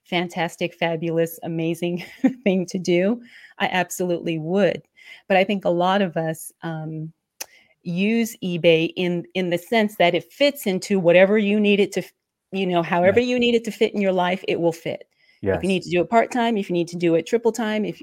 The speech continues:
Speaker 1: which
Speaker 2: Yes.
Speaker 1: a lot of us did, 'cause
Speaker 2: Yes.
Speaker 1: I was working, I would say, two full-time jobs when, <laughs> at one
Speaker 2: Absolutely.
Speaker 1: point.
Speaker 2: Absolutely.
Speaker 1: And, um, so that's the thing about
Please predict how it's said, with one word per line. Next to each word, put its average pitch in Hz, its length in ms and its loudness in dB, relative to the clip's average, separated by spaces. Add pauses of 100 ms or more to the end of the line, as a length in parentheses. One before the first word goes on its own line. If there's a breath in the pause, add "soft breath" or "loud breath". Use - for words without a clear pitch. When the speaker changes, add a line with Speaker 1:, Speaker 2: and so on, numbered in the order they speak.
(120)
Speaker 1:
which 170 240 0
Speaker 2:
Yes. - 60 -12
Speaker 1:
a 170 100 0
lot 160 220 2
of 165 80 2
us 170 180 2
did, 190 320 -2 (380 loud breath)
'cause 208 140 0
Speaker 2:
Yes. - 20 4
Speaker 1:
I 190 140 4
was 196 220 2
working, 170 520 0 (1080 soft breath)
I 190 120 4
would 185 160 -4
say, 180 360 0 (540)
two 311 200 6
full-time 175 460 0
jobs 160 360 -6
when, 175 180 -2
<laughs> 294 300 2
at 196 180 2
one 190 200 0
Speaker 2:
Absolutely. 185 60 -8
Speaker 1:
point. 175 340 0 (260 loud breath)
Speaker 2:
Absolutely. - 560 -6
Speaker 1:
And, 202 300 0
um, 180 420 -2 (260)
so 214 380 2
that's 214 340 2
the 208 100 -4
thing 185 280 -4
about 165 320 -6